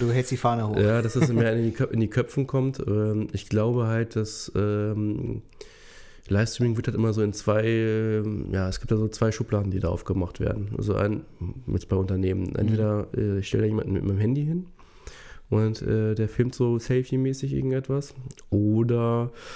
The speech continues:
Speaker 2: ich habe jetzt hier so eine aufwendige Produktion mit drei Kameras und Bildregie, das ist
Speaker 1: Mhm.
Speaker 2: viel zu teuer und, ähm,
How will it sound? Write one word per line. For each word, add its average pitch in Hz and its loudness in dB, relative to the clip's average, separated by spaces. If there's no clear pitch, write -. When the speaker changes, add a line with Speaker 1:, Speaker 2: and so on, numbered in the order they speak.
Speaker 2:
ich - 2
habe 117 0
jetzt 113 0
hier 113 -4
so 113 2
eine 107 2
aufwendige 113 0
Produktion 127 0
mit 104 -6
drei 107 0
Kameras 117 0
und 113 -2
Bildregie, 117 0
das 107 -4
ist 110 0
Speaker 1:
Mhm. 107 0
Speaker 2:
viel 107 -2
zu 113 -2
teuer 120 0
und, 107 0
ähm, 104 0